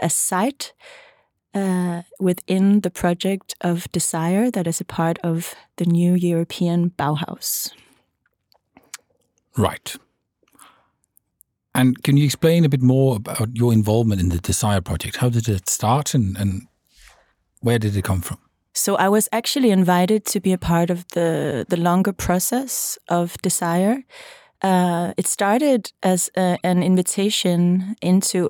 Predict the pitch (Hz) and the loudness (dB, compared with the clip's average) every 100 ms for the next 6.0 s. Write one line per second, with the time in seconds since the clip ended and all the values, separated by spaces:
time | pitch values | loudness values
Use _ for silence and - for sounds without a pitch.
0 | - 165 165 - 247 240 - 165 - 175 | -2 -2 0 0 -2 -2 0 -2 0 0
1 | 165 - - - 180 175 175 220 240 165 | 0 -2 -6 -4 0 2 2 2 2 0
2 | - - - - - _ - 180 - 175 | -4 -16 -20 -20 -20 _ 0 0 2 2
3 | 170 170 170 - - 190 170 175 175 208 | 2 2 0 -2 -2 0 2 2 2 -2
4 | - 175 185 175 - 170 170 - - 180 | -4 -4 -4 -4 -2 0 0 -2 0 2
5 | 185 175 170 180 202 - 254 - - - | 2 2 2 0 -2 -2 -4 -4 -6 -6